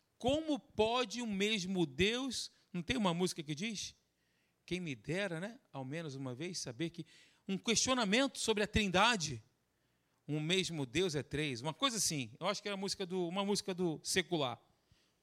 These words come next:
Um questionamento, como é que pode? Para o homem natural, isso é loucura. Para o homem natural, milagre é loucura. Para o homem natural, uma restaura-, a restauração de uma vida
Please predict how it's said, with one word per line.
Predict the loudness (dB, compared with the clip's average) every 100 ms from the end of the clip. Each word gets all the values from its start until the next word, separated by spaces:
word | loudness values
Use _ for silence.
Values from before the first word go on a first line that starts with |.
| _ _ -12
Um | -6
questionamento, | 0 4 6 6 8 8 6 4
como | 4
é | 4
que | 4
pode? | 2 4 6 6 4 -4 -8 _ _ _ _ _ _ _ -6
Para | -2
o |
homem | 0 0 0
natural, | 0 0 0 0 0
isso | -4
é | -4
loucura. | -4 -2 -2 -4 _ _ _ _ _ _ _ _ _ _ _ _
Para | 4 6
o |
homem | 6 4
natural, | 2 4 6 6
milagre | 4 0 0 2
é |
loucura. | 2 2 2 -2 -2 -8 _ _ _ _ _ _ _ _ _ _ _ _ _ _ _ _
Para | 2
o | 6
homem | 6 6
natural, | 4 4 6 8 8
uma | 6
restaura-, | 4 2 2 2
a | 2
restauração | 2 2 2 2 2 2
de | -2 0
uma | 2
vida | 2 2 2 0 -4